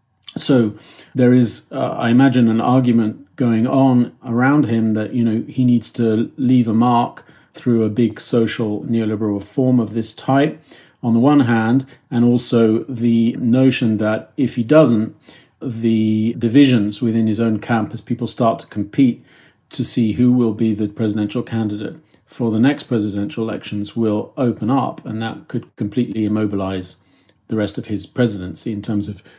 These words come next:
being able to do anything significant. That is clearly an, an important factor. I think there may also be a strategic issue here, which is that, as we've discussed before in previous discussions, you know, Macron support was originally, uh, in twenty seventeen, was based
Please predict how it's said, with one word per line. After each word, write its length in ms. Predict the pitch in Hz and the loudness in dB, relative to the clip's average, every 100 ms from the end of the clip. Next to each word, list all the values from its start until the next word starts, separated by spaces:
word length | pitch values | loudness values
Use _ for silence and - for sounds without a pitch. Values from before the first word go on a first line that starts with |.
| _ | _
being 200 | - 110 | -2 0
able 160 | 110 98 | 0 -2
to 120 | 107 | -8
do 260 | 113 107 - | -2 -2 0
anything 560 | 113 104 - 107 101 - | -2 -4 -4 -4 -4 -6
significant. 680 | - 113 131 - - 87 - - - | -4 2 2 0 -12 -14 -16 -20 -4
That 200 | 127 127 | 0 0
is 120 | 117 | -2
clearly 400 | - - 110 104 | -6 -2 0 2
an, 240 | 98 98 - | 0 -4 -4
an 120 | 113 | -2
important 420 | 104 120 98 98 | -2 -2 -6 -6
factor. 500 | - 120 - - - - _ - - | -4 -4 -4 -8 -14 -16 _ -20 -4
I 60 | 160 | 2
think 160 | 208 165 | 4 6
there 80 | 160 | 6
may 240 | 165 180 | 6 6
also 400 | 160 170 165 156 | 4 2 4 4
be 140 | 139 | 4
a 40 | 131 | 2
strategic 800 | - 131 139 151 123 - - - | 0 0 4 4 2 -2 -8 -10
issue 320 | - - 110 | -8 -6 -6
here, 260 | 98 110 104 | -6 -4 -4
which 220 | 113 - | -4 -4
is 120 | 107 | -4
that, 220 | 123 117 - _ _ - | -2 -2 -6 _ _ -8
as 140 | 131 | -2
we've 120 | 135 110 | 0 0
discussed 380 | 131 - 127 | 0 0 0
before 340 | 127 - 156 127 | -2 2 4 4
in 100 | 117 | 2
previous 340 | - 135 117 | 4 2 2
discussions, 540 | - - 120 - 120 123 | -4 -4 -2 0 -2 0
you 60 | |
know, 80 | 123 | 2
Macron 580 | 123 131 - 131 123 - | 2 2 2 2 0 -2
support 460 | - 127 151 131 | -8 -2 2 2
was 160 | 120 110 | 2 0
originally, 720 | 120 135 131 117 110 104 104 - _ _ _ - | 4 4 4 2 4 0 -4 -12 _ _ _ -4
uh, 40 | |
in 240 | 117 110 107 | -2 -2 0
twenty 300 | 131 113 - | 0 0 0
seventeen, 800 | - 117 107 - 127 117 113 120 | 0 0 0 0 2 4 2 -2
was 160 | 110 | -4
based 400 | 95 123 117 - | -2 0 2 0